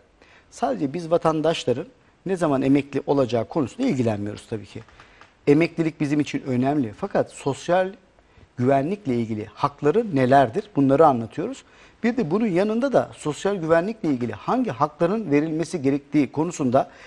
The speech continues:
hem hükümeti, ak Parti'yi, muhalefeti, bakın bunu şu andaki hükümet bilmiyor. Siz muhalefettesiniz. C H P'ye,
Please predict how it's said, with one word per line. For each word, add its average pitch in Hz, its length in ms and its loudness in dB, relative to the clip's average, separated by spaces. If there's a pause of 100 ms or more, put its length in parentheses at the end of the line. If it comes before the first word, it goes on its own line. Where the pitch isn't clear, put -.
(240)
hem 262 180 6 (1160)
hükümeti, 143 540 2 (420)
ak 190 200 8
Parti'yi, 120 480 6 (380)
muhalefeti, 170 640 6
bakın 196 300 6 (600)
bunu 190 420 6 (240)
şu - 180 6
andaki 214 460 6
hükümet 202 500 -2 (520)
bilmiyor. 170 580 2 (240)
Siz 226 280 -2
muhalefettesiniz. 180 1080 4 (840)
C 170 260 10
H 180 40 6
P'ye, 139 440 8